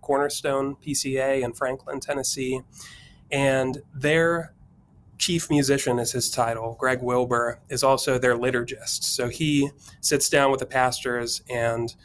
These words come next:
talks through the text and comes up with songs and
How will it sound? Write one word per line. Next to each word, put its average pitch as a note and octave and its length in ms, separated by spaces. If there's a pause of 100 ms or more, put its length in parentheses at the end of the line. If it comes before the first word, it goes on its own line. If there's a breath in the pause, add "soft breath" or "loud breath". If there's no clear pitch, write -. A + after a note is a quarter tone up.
(760 soft breath)
talks C#3+ 340
through C#3 180
the C3+ 100
text - 680
and A2+ 640 (240)
comes B2+ 300
up B2+ 160
with B2 120
songs C3+ 760
and A#2+ 440